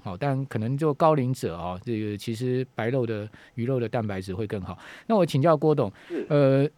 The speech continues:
Speaker 1: 您，您是渔获中心处理嘛哈，然后呢，再进入到整个物流体系到店头嘛哈。
Speaker 2: 对，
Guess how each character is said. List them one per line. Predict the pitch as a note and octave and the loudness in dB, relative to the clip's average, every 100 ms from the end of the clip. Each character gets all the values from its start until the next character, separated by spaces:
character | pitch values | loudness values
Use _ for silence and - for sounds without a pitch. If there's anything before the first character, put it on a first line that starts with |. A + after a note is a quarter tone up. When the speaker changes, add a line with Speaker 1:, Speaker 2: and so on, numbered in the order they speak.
| _ - | _ 0
Speaker 1:
您， | F3+ - | 0 4
您 | E3+ G3+ | 4 4
是 | C4+ F#3+ D#3 - | 6 6 6 4
渔 | D3 | 2
获 | G3 G#3+ E3 | 6 6 6
中 | F3 F3 | 6 4
心 | E3 E3 | 4 2
处 | E3+ C#3 C3 | 2 2 4
理 | D3 G#2 | 2 2
嘛 | G#2 F2+ | -2 -2
哈， | A#2 A2+ | -2 0
然 | B2+ | 2
后 | D3+ C#3 | 2 2
呢， | C3+ C3 | 0 0
再 | D#3+ C#3+ | 2 2
进 | C3 C#3+ | 2 0
入 | C#3 | 2
到 | C3+ A#2+ | 2 0
整 | G#2 | 0
个 | F#2+ | -2
物 | B2+ A#2 | 0 0
流 | A2+ | -2
体 | G#2 | -4
系 | F#2 B2 | -6 -4
到 | B2 A#2 | -2 -2
店 | C#3 G#2+ | -2 -4
头 | G2 E2 | -6 -8
嘛 | F2 E2 | -8 -4
哈。 | C#3+ | -2
Speaker 2:
对， | A#2+ | -2